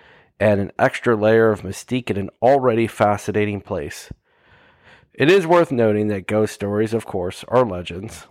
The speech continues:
often mixed with local folklore, historical events, and, of course, human imagination. The Lady in Waiting tale is a classic ghost story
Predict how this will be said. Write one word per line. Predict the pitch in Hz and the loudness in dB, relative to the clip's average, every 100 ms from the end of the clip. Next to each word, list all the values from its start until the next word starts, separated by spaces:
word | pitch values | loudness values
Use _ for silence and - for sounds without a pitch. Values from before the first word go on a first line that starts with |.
| - - _ _ _ _ _ _ 107 | -20 -20 _ _ _ _ _ _ 2
often | 120 139 139 113 | 4 2 -2 2
mixed | 120 127 - - - | 2 0 -8 -16 -4
with | 104 98 - | -2 -2 -2
local | 101 104 104 98 - | 0 2 2 0 -4
folklore, | - 120 - - 107 107 98 104 127 _ - | -2 0 0 -10 0 2 2 0 -4 _ -4
historical | 117 - 110 107 98 | -2 2 2 4 0
events, | 92 95 90 - - _ _ _ _ _ | 0 -4 -4 -8 -18 _ _ _ _ _
and, | 113 110 | 0 2
of | 95 | 0
course, | - 98 - | 0 -2 -2
human | - 98 92 | -6 -4 -4
imagination. | 87 85 - - - - 98 - _ _ _ _ _ _ _ _ | -6 -8 -10 -12 -12 -12 -14 -16 _ _ _ _ _ _ _ _
The | 113 | 4
Lady | 151 151 | 4 4
in | 135 | 4
Waiting | 120 120 117 | 4 4 2
tale | 101 104 101 104 | 0 2 2 2
is | 90 | 0
a | |
classic | - 101 101 - | -2 -2 -2 -4
ghost | - 98 - | -2 -2 -2
story | - 98 98 98 98 | -2 0 2 2 0